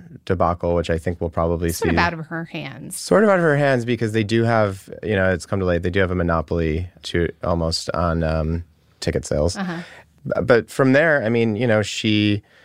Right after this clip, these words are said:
Speaker 1: she did a direct deal straight to A M C of her, uh, you know, a, a movie version of her concert series,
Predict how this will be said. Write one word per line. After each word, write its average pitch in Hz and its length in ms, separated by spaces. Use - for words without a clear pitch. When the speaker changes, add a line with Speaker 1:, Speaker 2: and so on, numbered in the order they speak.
Speaker 1:
she - 180
did 117 140
a 120 100
direct 107 380
deal 113 200
straight 110 280
to - 80
A 92 60
M 104 200
C 101 300
of 98 280
her, 101 440
uh, 92 340
you 101 140
know, - 60
a, 95 180
a 101 40
movie 98 360
version 95 380
of 87 160
her 92 100
concert 90 460
series, 90 520